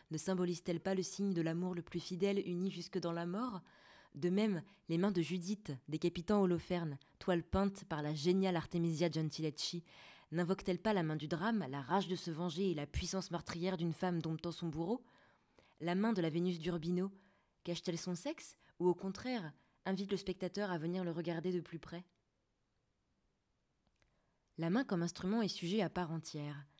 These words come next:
Louis Blanc la travaille dans ses séries monumentales en deux mille dix-sept. Elles sont expressives et crèvent l'objectif.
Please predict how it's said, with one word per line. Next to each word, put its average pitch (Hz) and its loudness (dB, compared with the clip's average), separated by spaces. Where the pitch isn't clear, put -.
Louis 165 -2
Blanc 196 4
la 214 2
travaille 185 0
dans 175 0
ses 160 -4
séries 180 0
monumentales 175 4
en 180 4
deux 165 0
mille 160 0
dix-sept. 147 -8
Elles 156 -2
sont 160 -6
expressives 180 -6
et 160 2
crèvent 180 -2
l'objectif. 143 -6